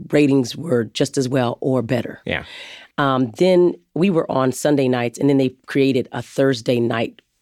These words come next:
Speaker 1: sort of block
Speaker 2: Mm-hmm.
Speaker 1: of Black shows. It was Martin,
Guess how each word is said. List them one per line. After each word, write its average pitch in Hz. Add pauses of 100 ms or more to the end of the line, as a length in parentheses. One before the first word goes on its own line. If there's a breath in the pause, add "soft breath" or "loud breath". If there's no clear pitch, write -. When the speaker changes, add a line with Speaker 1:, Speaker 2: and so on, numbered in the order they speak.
(140)
Speaker 1:
sort 117
of 113
block 127
Speaker 2:
Mm-hmm. 98 (100)
Speaker 1:
of 131
Black 123
shows. 117
It -
was 110 (380 loud breath)
Martin, 131